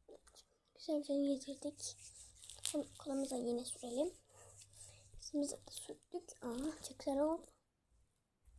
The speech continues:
Bunu hemen kapatalım. Tamam. Evet arkadaşlar, artık ne yapalım? Ee, bilmiyorum.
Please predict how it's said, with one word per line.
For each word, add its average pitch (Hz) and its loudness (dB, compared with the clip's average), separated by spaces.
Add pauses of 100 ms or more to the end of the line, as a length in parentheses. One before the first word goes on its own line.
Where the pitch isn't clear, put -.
(1300)
Bunu 277 4
hemen 269 6
kapatalım. 269 4 (260)
Tamam. 254 -2 (1800)
Evet 302 -6
arkadaşlar, 294 0
artık 302 -4 (760)
ne 311 0
yapalım? 294 2 (1400)
Ee, 254 -6 (160)
bilmiyorum. 277 6